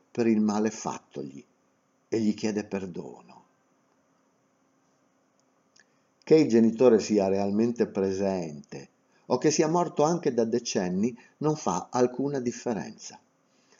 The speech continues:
La dinamica di guarigione è interna. L'armonia che stiamo perseguendo si deve ristabilire fra l'individuo adulto cosciente e il proprio bambino interiorizzato. Ormai il passato ha importanza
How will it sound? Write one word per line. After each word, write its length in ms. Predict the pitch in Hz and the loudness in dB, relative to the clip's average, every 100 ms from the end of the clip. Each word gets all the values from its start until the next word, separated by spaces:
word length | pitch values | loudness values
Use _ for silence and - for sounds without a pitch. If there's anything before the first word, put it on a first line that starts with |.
| _ | _
La 140 | 95 | -8
dinamica 580 | 101 110 120 123 113 107 | -2 2 4 4 2 2
di 120 | 101 | -2
guarigione 840 | 95 104 107 95 98 95 98 104 - | 0 2 2 0 0 2 0 -2 -4
è 100 | 107 | -4
interna. 920 | 107 101 98 135 156 104 - - - _ _ _ _ - - | -2 -4 -2 2 2 0 -6 -16 -18 _ _ _ _ -20 -12
L'armonia 540 | - 151 156 170 196 196 | 2 2 4 2 2 0
che 140 | 139 | 0
stiamo 360 | 127 156 151 107 | -2 -4 -2 -2
perseguendo 960 | 101 98 - 110 107 85 80 90 127 - _ _ _ | -2 -4 -4 0 0 -2 -4 -2 -2 -4 _ _ _
si 220 | - 160 | -8 -2
deve 220 | 165 139 | 2 4
ristabilire 680 | 139 165 180 170 151 113 107 | 2 2 0 0 2 2 2
fra 180 | - 143 | 0 2
l'individuo 580 | 160 175 185 220 170 | 2 0 0 0 0
adulto 640 | 143 139 156 120 - 90 - | -2 0 2 2 0 -8 -10
cosciente 800 | 78 - 120 82 73 - 113 127 - _ | -6 -4 -2 -4 -6 -4 -4 -4 -12 _
e 160 | - 139 | 0 2
il 200 | 156 165 | 4 0
proprio 640 | - 160 165 170 170 185 | -4 0 2 2 0 0
bambino 560 | 170 139 131 127 139 135 | 0 0 0 -2 -4 -2
interiorizzato. 1080 | 139 135 131 123 123 123 127 160 87 - - _ _ _ _ _ _ _ | -4 -2 -2 0 0 0 -2 -4 -4 -12 -18 _ _ _ _ _ _ _
Ormai 640 | 117 120 90 90 120 120 _ | 0 0 0 0 -2 -4 _
il 160 | 110 107 | -6 -2
passato 440 | 107 - 135 120 | -2 2 2 4
ha 60 | 107 | 2
importanza 880 | 110 127 127 110 104 101 131 131 | 2 0 -2 -4 -4 -4 -6 -6